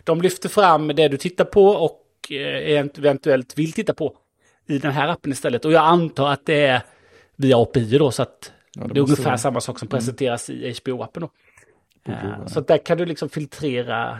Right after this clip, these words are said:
Speaker 1: liksom på de tjänsterna du har i den appen då. Det är lite trevligt. Eh, eh, Apple säger att den omgjorda Apple T V-appen erbjuder en bättre tittupplevelse med det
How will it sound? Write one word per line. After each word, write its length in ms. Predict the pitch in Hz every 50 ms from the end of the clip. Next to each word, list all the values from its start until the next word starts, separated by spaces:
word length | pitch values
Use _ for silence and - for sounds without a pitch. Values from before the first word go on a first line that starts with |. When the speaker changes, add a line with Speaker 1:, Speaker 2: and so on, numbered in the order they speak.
| - _ -
Speaker 1:
liksom 340 | 196 131 - - 123 120 - _ _ _ _ _ _
på 260 | - - 175 143 143
de 200 | 135 131 143 135
tjänsterna 480 | 123 - 143 139 139 135 - - 120 110
du 60 | 117
har 200 | 113 151 147 135
i 140 | 131 131 123
den 180 | 120 123 117 113
appen 280 | 117 - _ - 202
då. 80 | 180 - _ _ _ _ _ - - _ _ _ _
Det 160 | - 190 214
är 40 | 185
lite 260 | 143 131 - - -
trevligt. 360 | 139 123 113 117 117 _ - - -
Eh, 460 | 120 117 117 113 113 117 113 110 107 107 107 _ _ _ _ _ _ _ _ _ _ _ _ _ _ _ _ _ _ - _ _ _ _ _ _ _ _ _ -
eh, 200 | 131 120 120 151
Apple 260 | 165 - _ - 165 147
säger 320 | - 185 170 151 151 143
att 120 | 113 - -
den 220 | - 147 156 165
omgjorda 440 | 175 180 180 175 165 156 147 139 160
Apple 220 | 156 - - 160
T 200 | 139 - - 170
V-appen 400 | 151 147 139 131 - - 135 131
erbjuder 440 | 131 147 151 143 123 131 127 123 127
en 120 | 123 120 117 -
bättre 380 | 156 117 - _ - - 123
tittupplevelse 1000 | 113 - - 151 - _ - 123 - _ - - 113 107 117 123 - - 170 - 185
med 200 | 151 147 147 139
det 120 | 147 151